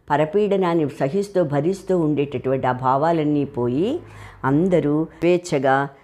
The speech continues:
సమానత్వంతోటి, ప్రజాస్వామ్యం, ప్రజా హక్కులు,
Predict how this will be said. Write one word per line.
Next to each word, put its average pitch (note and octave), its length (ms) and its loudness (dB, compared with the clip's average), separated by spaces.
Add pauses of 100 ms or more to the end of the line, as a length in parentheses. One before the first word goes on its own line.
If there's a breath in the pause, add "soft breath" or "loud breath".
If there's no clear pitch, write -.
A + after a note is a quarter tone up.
(220 soft breath)
సమానత్వంతోటి, C#3 1200 0 (280 soft breath)
ప్రజాస్వామ్యం, D3 1120 2 (400 soft breath)
ప్రజా C#3+ 280 4
హక్కులు, C#3+ 640 -2